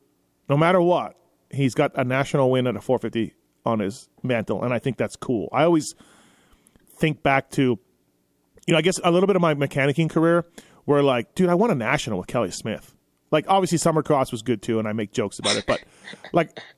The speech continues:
a national win as a mechanic is, it's, I got one. And, uh, that's cool, right? Like, I don't know. I, that, that's how I think about it. So if you're a racer, you lay back and you're like, "What did I do?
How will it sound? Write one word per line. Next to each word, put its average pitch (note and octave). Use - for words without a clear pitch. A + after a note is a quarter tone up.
a F3
national G3+
win E3+
as C#3
a C#3
mechanic C3+
is, -
it's, -
I D3+
got F3
one. E3
And, D3
uh, C3+
that's C4+
cool, -
right? G3+
Like, F3
I G#3+
don't F3+
know. C3
I, F3
that, A#3
that's C4+
how D4
I F3
think D#3
about C#3+
it. D3
So E3+
if C#3+
you're E3
a D3
racer, D#3+
you D3+
lay F3
back E3
and D#3+
you're D3+
like, C3+
"What D#3+
did E3
I D3+
do? A#2